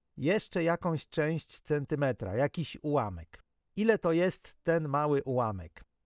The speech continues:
Odległość pomiędzy pięć i sześć, ten odcinek, podzielona jest na cztery równe części.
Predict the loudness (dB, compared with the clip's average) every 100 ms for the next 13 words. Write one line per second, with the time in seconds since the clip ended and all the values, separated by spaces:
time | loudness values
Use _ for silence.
0 | _ -2 2 2 2 2 0 0 -4 -4
1 | -2 -2 -2 -6 -4 0 2 2 -2 -10
2 | -18 -6 -4 -4 -2 0 0 -4 -10 -20
3 | _ _ _ 0 2 0 -4 -8 -10 -10
4 | -4 -2 -2 -6 -18 _ _ -4 0 2
5 | 2 2 0 -2 -4 -4 -4 -4 -2 0
6 | 2 2 0 -2 -4 -2 -4 -6 -12 -18